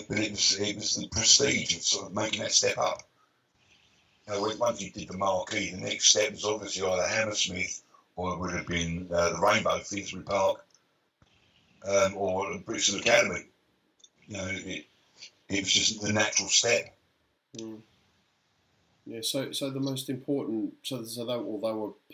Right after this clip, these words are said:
Speaker 2: playing there in seventy-nine, eighty,
Speaker 1: Yeah.
Speaker 2: that was that era, weren't they?
Speaker 1: Yeah.
Speaker 2: Yeah.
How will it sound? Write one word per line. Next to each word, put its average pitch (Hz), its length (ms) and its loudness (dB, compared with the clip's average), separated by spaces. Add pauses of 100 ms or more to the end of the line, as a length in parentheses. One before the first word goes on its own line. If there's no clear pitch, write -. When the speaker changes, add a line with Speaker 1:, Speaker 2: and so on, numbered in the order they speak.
Speaker 2:
playing 123 300 -6
there 107 220 -4
in 98 240 -2
seventy-nine, 101 840 -2
eighty, 98 420 -4 (1080)
Speaker 1:
Yeah. 117 140 2
Speaker 2:
that 101 80 0
was 101 100 -10
that 98 180 -14
era, 101 300 -8
weren't 104 220 -10
they? 107 160 -14 (960)
Speaker 1:
Yeah. 110 240 -2 (460)
Speaker 2:
Yeah. 117 140 -12